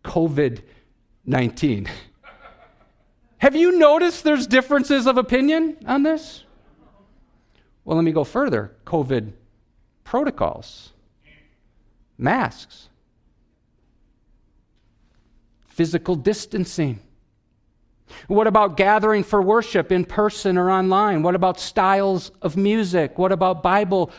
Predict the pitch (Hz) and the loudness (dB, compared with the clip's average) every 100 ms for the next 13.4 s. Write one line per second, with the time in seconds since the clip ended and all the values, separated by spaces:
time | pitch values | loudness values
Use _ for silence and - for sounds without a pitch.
0 | - 165 165 143 160 139 131 185 202 196 | -6 0 0 0 0 -2 0 0 2 2
1 | 185 - - 220 220 - 202 147 214 196 | 0 -6 -2 0 0 -2 -2 0 0 0
2 | - 190 190 190 185 214 208 208 190 170 | -2 -2 0 0 -2 -2 0 0 0 0
3 | 175 170 160 165 190 220 208 156 147 143 | 0 0 0 0 0 0 0 0 -2 -4
4 | 120 - - - 180 185 190 190 190 196 | -6 -8 -14 -4 0 2 0 0 0 0
5 | 190 - 214 220 202 151 131 - - 147 | -2 -2 0 2 0 0 -4 -12 -10 -2
6 | 180 185 185 202 226 220 220 170 175 156 | 2 2 2 0 0 0 -2 2 2 2
7 | 147 190 196 196 190 190 208 214 214 196 | 2 0 2 0 0 0 0 0 0 0
8 | - - - 196 202 196 190 214 226 208 | -4 -12 -4 0 2 2 2 2 2 2
9 | 147 - - - - _ - - 285 285 | 0 -4 -18 -20 -20 _ -6 -4 -2 -4
10 | - 208 208 - 160 135 160 175 170 151 | 0 -2 -2 -2 -2 0 0 0 0 -2
11 | 131 131 156 139 - 143 220 - 170 - | 0 0 -2 -2 -8 -6 -6 -6 -4 -2
12 | 240 170 127 - 147 123 117 143 123 - | 0 0 -2 0 0 2 0 0 0 -2
13 | 117 127 175 - | -4 -2 -4 -6